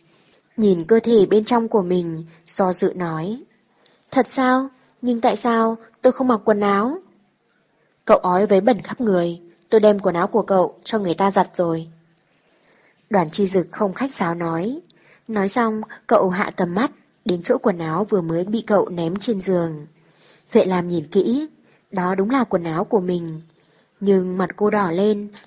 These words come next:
lại bật khóc. "Cậu cởi quần áo của tôi sao? Vậy chẳng phải tôi bị cậu nhìn hết rồi còn gì?" Đoàn Chi Dực lúc này mới nhận ra,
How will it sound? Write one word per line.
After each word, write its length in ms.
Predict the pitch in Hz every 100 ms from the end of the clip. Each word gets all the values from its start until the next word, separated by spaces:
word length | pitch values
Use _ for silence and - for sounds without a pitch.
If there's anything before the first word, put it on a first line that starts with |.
| -
lại 260 | 196 -
bật 240 | 185 165 -
khóc. 200 | 233 269 _ _ _ _ _ _ _ _ _ _
"Cậu 160 | - -
cởi 120 | 240 208
quần 180 | 214
áo 180 | 208 202
của 140 | 262 226
tôi 220 | 262 269
sao? 360 | 269 262 269 277 _ _ _
Vậy 140 | - 226
chẳng 200 | 247 190
phải 380 | 233 220 190 180 - _
tôi 140 | 262
bị 120 | 233 220
cậu 200 | 240 220
nhìn 180 | 220
hết 220 | 214 359 -
rồi 120 | 254
còn 180 | 240 220
gì?" 320 | 233 226 254 - _ _ _ _ _ _ _ -
Đoàn 220 | 196 151
Chi 140 | 190
Dực 260 | 185 185 185
lúc 120 | 262
này 240 | 269 214 170
mới 120 | 180
nhận 200 | 247 196
ra, 400 | 226 220 220